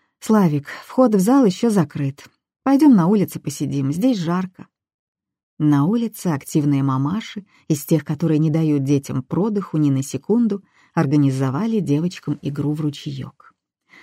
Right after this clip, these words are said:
Видимо, атмосфера советского пансионата подействовала.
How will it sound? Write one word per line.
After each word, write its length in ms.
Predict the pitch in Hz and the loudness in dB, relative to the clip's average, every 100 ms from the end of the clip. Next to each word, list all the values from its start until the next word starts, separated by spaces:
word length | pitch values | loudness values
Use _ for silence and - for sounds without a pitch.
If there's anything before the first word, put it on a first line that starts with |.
| _ _ - | _ _ 4
Видимо, 340 | 302 262 226 | 8 8 8
атмосфера 640 | 196 175 165 - 277 269 233 | 6 2 0 0 2 2 0
советского 600 | - 165 180 - 160 147 | 0 2 2 0 -4 -2
пансионата 800 | 151 143 - 156 143 135 139 139 | -2 -2 -2 -2 0 0 -4 -8
подействовала. 840 | 143 135 127 131 - - 107 | -8 -6 -6 -8 -12 -14 -14